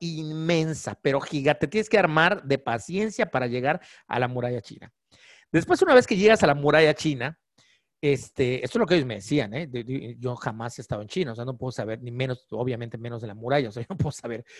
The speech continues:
si esto es así, pero yo les creo, o sea, les creo además porque lo mismo nos pasa con nosotros, ¿no? Las ideas que la gente tiene cuando viene para acá. Pero bueno, ellos me decían, "Llegas a la muralla china y hay un mar de gente.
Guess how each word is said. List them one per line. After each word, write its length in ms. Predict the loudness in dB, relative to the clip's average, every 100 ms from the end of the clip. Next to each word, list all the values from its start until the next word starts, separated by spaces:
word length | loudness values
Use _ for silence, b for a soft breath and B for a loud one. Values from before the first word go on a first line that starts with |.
| B -12
si 220 | -2 -2
esto 160 | -2
es 80 | -4
así, 160 | -2 0
pero 180 | 2 4
yo 100 | 4
les 160 | 2 4
creo, 300 | 6 6 2
o 60 |
sea, 360 | 0 -2 -2 -8 b b b b -18 -18 _
les 200 | 0 0
creo 180 | 6 8
además 260 | 8 8 4
porque 200 | 4 4
lo 80 | 2
mismo 280 | 2 2 0
nos 180 | 0
pasa 260 | 0 2 2
con 140 | -2
nosotros, 420 | -6 -2 -2 -2 -6
¿no? 160 | 0
Las 180 | 0 0
ideas 300 | 2 2 2
que 80 | -2
la 80 | -6
gente 220 | -8 -8
tiene 240 | -8 -10
cuando 200 | -10 -14
viene 180 | -12 -10
para 160 | -6 0
acá. 160 | 0
Pero 120 | 4 4
bueno, 160 | 4
ellos 100 | 2
me 60 | 0
decían, 300 | 0 -2 4
"Llegas 300 | 6 6 6
a 40 |
la 80 | 4
muralla 340 | 6 6 6
china 300 | 4 0 -2 2
y 100 | 2
hay 120 | 2
un 320 | 0 -2 0
mar 300 | 4 4 4
de 120 | 0
gente. 500 | 0 0 0 -4 -8